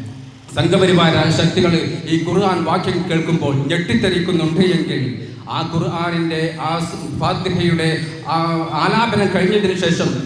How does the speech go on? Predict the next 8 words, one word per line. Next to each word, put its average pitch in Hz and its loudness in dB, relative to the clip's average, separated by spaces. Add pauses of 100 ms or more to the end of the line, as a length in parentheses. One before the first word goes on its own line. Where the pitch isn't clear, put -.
(160)
ഇവിടെ 156 0
ഒരു 160 2
സഹോദരി 185 2 (340)
അതിന് 165 -2
വളരെ 180 0 (120)
വ്യക്തമായിക്കൊണ്ട് 190 2 (440)
ആ 170 -4 (140)
ഖുർആനിൽ, 175 -2